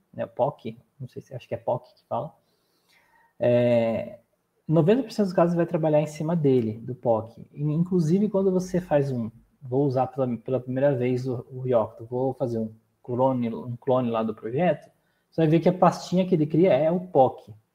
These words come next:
é o Yocto Project, é, é o nome do poc. Isso vem da história dele, como ele foi incorporado, aquilo que a Bruna falou. Tem vários projetos, né? O poc é, era um deles, eles manteram isso até hoje,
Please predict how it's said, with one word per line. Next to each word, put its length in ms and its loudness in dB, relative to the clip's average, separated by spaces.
é 120 0
o 180 2
Yocto 380 2
Project, 760 -2
é, 340 -12
é 60 -12
o 100 -8
nome 300 0
do 80 -2
poc. 320 -2
Isso 220 -6
vem 180 -2
da 140 0
história 420 0
dele, 400 -2
como 180 -4
ele 120 -4
foi 180 -8
incorporado, 560 -6
aquilo 220 -6
que 100 -6
a 60 0
Bruna 300 -2
falou. 340 -4
Tem 160 6
vários 240 4
projetos, 600 2
né? 140 2
O 60 0
poc 320 0
é, 60 6
era 300 2
um 120 0
deles, 380 4
eles 220 2
manteram 520 2
isso 380 -8
até 200 -8
hoje, 400 -2